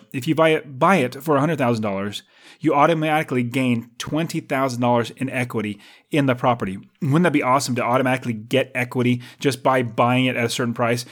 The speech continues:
It's just like you, you know, you buy a stock for a hundred dollars and the next day you can sell it for a hundred twenty dollars.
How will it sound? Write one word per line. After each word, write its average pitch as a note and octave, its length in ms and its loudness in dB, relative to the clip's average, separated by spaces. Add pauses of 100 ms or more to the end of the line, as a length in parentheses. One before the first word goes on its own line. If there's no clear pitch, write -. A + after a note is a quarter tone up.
(160)
It's E3+ 120 0
just A3 180 2
like D#3 180 0
you, D#3+ 100 0
you D#3 180 -2
know, C3+ 80 2
you C#3+ 160 2
buy C#3 420 2 (200)
a B2+ 100 -8
stock C3 520 2 (200)
for C3 300 2
a B2+ 80 2
hundred C#3+ 160 4
dollars B2+ 400 4 (280)
and C3 520 2 (180)
the D3+ 140 0
next C#3+ 280 0
day C#3 220 2
you B2+ 140 2
can B2 140 -2
sell C3 180 2
it A#2 60 -2
for B2+ 80 -4
a A2+ 40 -2
hundred B2 220 2
twenty A#2+ 220 0
dollars. F2+ 360 -6